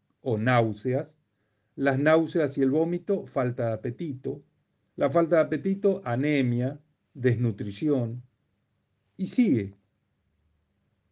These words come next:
O tal vez el no controlar el peso me lleva a una obesidad.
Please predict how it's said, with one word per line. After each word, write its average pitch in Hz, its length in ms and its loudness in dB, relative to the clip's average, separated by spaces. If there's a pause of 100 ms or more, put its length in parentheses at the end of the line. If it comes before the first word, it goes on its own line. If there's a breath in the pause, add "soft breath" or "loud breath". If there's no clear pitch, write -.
(720)
O 196 220 4
tal 196 200 4
vez 214 300 4 (600)
el 135 160 -2
no 156 140 -6
controlar 147 340 0
el 151 120 -2
peso 180 260 0
me 143 140 0
lleva 135 200 4
a 131 40 4
una 123 200 0
obesidad. 104 640 -6